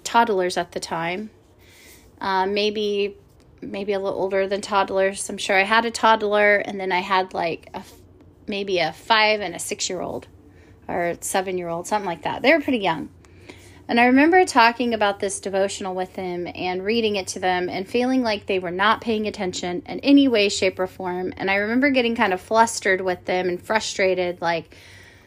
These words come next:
"Just pay attention. Why can't you pay attention?" So a few days go by, and I'm on the phone with somebody, and I'm talking on speakerphone so the kids can hear what I'm talking about. And the person was telling me about how somebody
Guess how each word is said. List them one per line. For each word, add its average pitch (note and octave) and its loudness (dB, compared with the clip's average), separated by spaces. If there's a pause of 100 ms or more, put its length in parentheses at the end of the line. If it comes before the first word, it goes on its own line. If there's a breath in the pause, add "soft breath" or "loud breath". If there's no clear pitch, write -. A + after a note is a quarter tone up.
(600 loud breath)
"Just C#4 0
pay E4+ 4
attention. E4+ 4
Why A#3 0
can't D#4 0
you D4+ 0
pay D4+ 0
attention?" - -4 (480)
So C4 2
a C4 4
few D#4 -2
days C4+ 4
go F#3+ 0
by, F3+ 2
and G3+ -2
I'm G3+ -2
on A#3 4
the C#4 2
phone G3+ -2
with F#3+ -4
somebody, F3+ -8
and F#3 -4
I'm F3 -6
talking A3 0 (500 loud breath)
on F#3+ 0
speakerphone G#3 -4 (260)
so G3+ 0
the F#3+ -2
kids B3+ -2
can - -6
hear F#3+ -2
what F3 -2
I'm F3+ -8
talking F#3 -4
about. - -6
And F#3+ -4 (360)
the G3+ -6
person C#4+ 4
was G3+ 0
telling G#3+ 0
me G3 -2
about F#3+ 0
how F#3+ 2
somebody A3 2